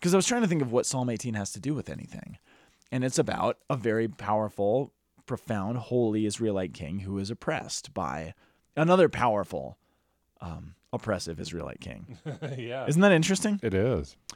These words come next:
Speaker 1: So that's why I take from the, from the, the psalm, that's, it's the response of God, it's the response of God's, God's people when he does for them what he warns he will do in the first reading. Which brings us to
Speaker 2: To the Thessalonica.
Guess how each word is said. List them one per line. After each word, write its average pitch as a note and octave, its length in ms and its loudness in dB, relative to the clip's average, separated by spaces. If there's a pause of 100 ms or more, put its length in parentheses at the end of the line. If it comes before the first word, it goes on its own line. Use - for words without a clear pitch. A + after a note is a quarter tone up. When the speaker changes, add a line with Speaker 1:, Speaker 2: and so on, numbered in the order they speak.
Speaker 1:
So G3 120 4
that's A3+ 200 8
why A3+ 80 12
I G3+ 40 12
take E3+ 220 6
from C#3 220 2
the, A2+ 280 4
from C3 240 -2
the, G#2+ 240 2
the A2+ 340 2
psalm, C#3 440 8
that's, D3 240 2
it's D#3+ 220 2
the D#3 100 4
response C#3 800 2 (760)
of C#3 260 6
God, A#2+ 520 4 (220)
it's C#3+ 140 2
the D#3 100 6
response D3 320 2
of G#2+ 80 -10
God's, G#2 240 0 (100)
God's A2+ 220 -4
people G#2+ 340 -6
when F#2+ 140 -4
he A2 140 -2
does A2+ 300 0
for A#2+ 140 -4
them F#2+ 240 -4
what F2+ 140 -6
he G2 140 -6
warns A2+ 580 0
he A#2+ 120 -4
will A2 180 -2
do G2+ 440 2
in G2+ 80 -4
the F2+ 60 -6
first A#2 320 -2
reading. - 320 -14 (1400)
Which C#3+ 240 -6
brings F#2+ 240 -6
us F#2+ 140 -8
to A2 140 -10
Speaker 2:
To C3+ 140 2
the C3 180 4 (440)
Thessalonica. C#3+ 1080 2